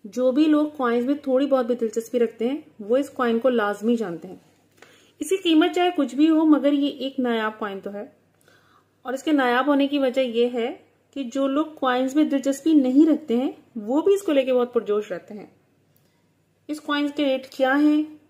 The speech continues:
इनके बारे में ये कहना कि ये दस लाख से लेकर एक करोड़ तक होते हैं, ये क्यों कहा जाता है और ये ठीक है या नहीं? अगर आप इन कॉइन की इंटरनेट पे रेट चेक करेंगे,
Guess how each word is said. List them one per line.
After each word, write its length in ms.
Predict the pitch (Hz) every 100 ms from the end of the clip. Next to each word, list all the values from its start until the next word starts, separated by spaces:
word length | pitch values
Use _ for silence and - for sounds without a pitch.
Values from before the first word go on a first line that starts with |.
| _ _
इनके 280 | 247 254 285
बारे 320 | 262 262 269
में 400 | 269 285 285 294 - _ _ _ _ _ _ 220
ये 160 | 262
कहना 320 | 285 302 302 302
कि 120 | 302
ये 120 | 302
दस 300 | 233 247 277
लाख 200 | 262 262
से 120 | -
लेकर 240 | 262 262 269
एक 340 | 220 254 262
करोड़ 240 | 269 269
तक 120 | 269 269
होते 220 | 262 262
हैं, 220 | 269 302 - _ _
ये 100 | 285
क्यों 380 | 302 - 294 302
कहा 240 | 302 285
जाता 320 | 262 254 254 254
है 200 | 262 240
और 140 | 247
ये 180 | 262 277
ठीक 260 | - 262 294
है 100 | 277
या 120 | 277
नहीं? 360 | 254 254 240 240 _ _ _ _ _ _ _ _ _ _ _ -
अगर 280 | 247 269 311
आप 200 | 294 294
इन 180 | 302 302
कॉइन 260 | 285 254
की 140 | 254 302
इंटरनेट 500 | 269 277 240 226 -
पे 80 | 277
रेट 260 | 262 262
चेक 220 | 254 247 262
करेंगे, 520 | 247 240 240 427